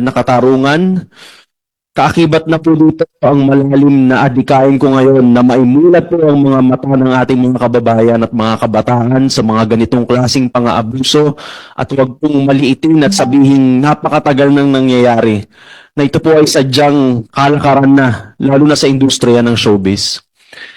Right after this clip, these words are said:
Any form of sexual abuse, harassment, assault, and rape is never okay. Hangad ko po na mabigyang lakas ng loob din po ang mga biktima na lumantad at agad ding magsumbong sa oras na makaranas sila ng ganitong klaseng pang-aabuso.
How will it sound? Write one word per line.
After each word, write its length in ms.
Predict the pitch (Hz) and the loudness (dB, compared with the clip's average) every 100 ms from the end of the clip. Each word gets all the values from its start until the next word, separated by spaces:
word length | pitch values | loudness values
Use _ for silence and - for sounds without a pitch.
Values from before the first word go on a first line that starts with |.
| _ _ _ | _ _ _
Any 320 | 135 143 165 | -2 0 0
form 400 | 175 175 180 175 | 0 2 2 2
of 160 | 151 - | 0 0
sexual 480 | - 156 - 151 139 | -2 0 2 2 0
abuse, 560 | 117 156 196 - - | 2 2 2 0 -4
harassment, 800 | - 143 143 139 - 156 156 - | -2 -2 0 -2 0 0 -2 -2
assault, 400 | 135 - 143 143 | -4 0 0 0
and 160 | 135 127 | 0 0
rape 320 | 131 139 - | 0 0 -2
is 240 | 123 - | -4 -2
never 560 | 143 135 139 127 127 120 | 0 2 0 -2 -2 -2
okay. 480 | 120 117 107 90 - _ _ _ _ _ _ _ _ - | 0 0 0 -4 -10 _ _ _ _ _ _ _ _ -4
Hangad 240 | 139 147 | -2 -2
ko 80 | - | -4
po 160 | 175 185 | -2 0
na 160 | 185 | 2
mabigyang 480 | 165 151 147 147 151 | 0 -2 0 0 0
lakas 320 | 151 147 - | 0 -2 -2
ng 160 | 151 143 | 0 2
loob 240 | 147 143 | 2 0
din 160 | 147 147 | -2 -2
po 160 | 156 | 0
ang 160 | 175 156 | 2 2
mga 240 | 143 135 | 0 0
biktima 480 | 117 143 - 156 147 | -2 -6 -2 0 2
na 80 | 139 | 2
lumantad 480 | 135 127 123 - 147 | 2 0 -2 -4 -2
at 160 | 139 | -2
agad 240 | 127 120 123 | 0 -2 0
ding 160 | 139 | 0
magsumbong 560 | 139 127 - 123 139 135 | 0 0 0 0 0 0
sa 80 | 135 | 2
oras 320 | 131 131 139 | 2 2 0
na 80 | 127 | -2
makaranas 560 | 127 127 123 131 123 | 0 0 0 0 0
sila 320 | 135 139 151 139 | 2 2 2 0
ng 80 | |
ganitong 400 | 127 127 123 135 | 0 0 0 -2
klaseng 400 | 123 123 117 127 | 0 -2 -2 -2
pang-aabuso. 800 | 123 117 110 107 107 - 104 98 | -2 -2 -2 -2 -2 0 -2 -4